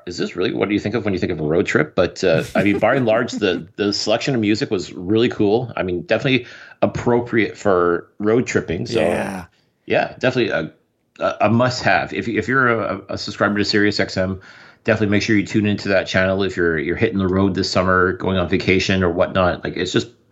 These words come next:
Speaker 1: just really good stuff.
Speaker 2: Yeah, a-, hey, and the plus thing too is that if you ha-, if you have Sirius X M, you'll be able to, you'll be able to get all the, the play-by-play for the C F L.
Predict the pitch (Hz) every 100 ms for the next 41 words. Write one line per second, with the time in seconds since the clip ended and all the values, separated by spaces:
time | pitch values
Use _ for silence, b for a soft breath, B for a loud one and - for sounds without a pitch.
0 | _ _ - 147 - 85 95 107 90 -
1 | 101 80 - - - - _ - - 131
2 | 131 143 156 117 - 135 - 127 110 143
3 | 151 117 107 - 101 107 113 110 107 110
4 | - - 113 110 107 - 101 - 98 98
5 | 104 b b b b b b b b b
6 | 127 127 123 117 - 131 123 131 123 120
7 | 127 120 123 123 120 123 120 117 - 123
8 | 123 120 120 120 135 139 113 110 127 120
9 | - - -